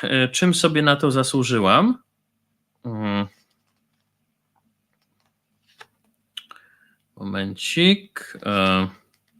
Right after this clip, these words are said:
to był pierwszy film Almodovara, który o-, osiągnął wielką popularność. E, momencik.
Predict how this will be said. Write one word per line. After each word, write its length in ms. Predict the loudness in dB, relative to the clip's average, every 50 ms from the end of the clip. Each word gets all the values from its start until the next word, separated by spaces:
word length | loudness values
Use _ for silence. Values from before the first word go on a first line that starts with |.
| _ _ _ _ _ _ _ _ _ _ _ _ _ _ -8
to 100 | -6 -2
był 220 | 0 0 0 0
pierwszy 420 | 2 2 2 2 2 0 0 0 -2
film 340 | 0 0 2 2 2 2 2
Almodovara, 600 | 2 4 4 4 4 2 2 4 4 4 4 4
który 260 | 2 -2 0 0 2
o-, 160 | 2 0 0
osiągnął 440 | -2 -6 -4 -2 -2 0 0 0 0
wielką 540 | 2 2 2 2 2 0 0 0 0 0 0
popularność. 1200 | -4 -6 -4 0 2 4 6 6 6 4 2 0 0 0 0 0 -4 -6 -6 -6 -8 -10 -10 _ _ -20 _ _ _ _ _ _ _ _ _ _ _ _ _ -20 -12 -6
E, 420 | -4 0 0 2 2 2 0 -2 -6 -10 _ _ _ _ _ _ _ _ _ _ _ _ _ _ _ _ -20 _ _ _ _ _ _ _ _ _ _ _ _ _ -20 _ -20 -20
momencik. 920 | -18 -16 -16 -16 -16 -10 -10 -4 -2 0 -2 -2 -2 -6 -18 -20 -20